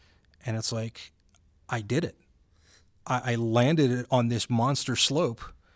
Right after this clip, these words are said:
and I took, you know, bottomed out the collective, took my, had to take my hand off the collective and wave to him,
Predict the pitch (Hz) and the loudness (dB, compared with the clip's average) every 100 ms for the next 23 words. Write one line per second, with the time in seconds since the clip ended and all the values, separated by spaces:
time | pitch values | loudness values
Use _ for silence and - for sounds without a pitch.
0 | _ _ _ _ - 120 117 151 135 139 | _ _ _ _ 0 0 4 4 2 -2
1 | 135 123 110 - 131 190 156 160 - 139 | 0 0 0 2 4 6 4 2 0 0
2 | 151 - 165 - - 139 139 131 123 143 | 0 0 -2 -2 -2 -2 0 0 -2 0
3 | 175 143 156 160 156 - - 156 156 127 | 0 2 2 2 0 -2 -2 -2 -2 -2
4 | 120 147 170 147 131 117 113 120 | 0 2 2 2 0 0 -2 -6